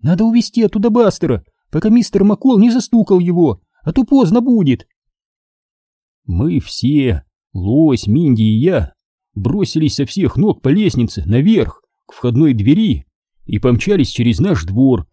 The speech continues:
к Макколам. На меже, отделяющей наш двор от соседней, мы перескочили через жёлтые и белые петунии, которые насадил здесь мой отец.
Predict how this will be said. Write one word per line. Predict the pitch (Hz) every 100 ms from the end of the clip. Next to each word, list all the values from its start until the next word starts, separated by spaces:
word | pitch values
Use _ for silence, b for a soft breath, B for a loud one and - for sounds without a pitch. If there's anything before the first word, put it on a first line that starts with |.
| _ _
к |
Макколам. | 123 147 - 240 185 92 69 _ _ _ _ _ _ _ _ _ _ _ _ _
На | 104 101
меже, | 104 107 87 180 110 90
отделяющей | 107 113 185 123 104 123
наш | 147 87
двор | 90 175 113
от | -
соседней, | 135 220 175 92 71 - _ _ _
мы | 101 113
перескочили | 135 123 123 - 170 139
через | - 120
жёлтые | 87 220 202 127
и | 120
белые | 165 185 156
петунии, | 175 156 226 143 87 - _ _ -
которые | 113 143 151
насадил | 147 - 190 190 104
здесь | 104 214 -
мой | 170 170
отец. | 160 226 117 -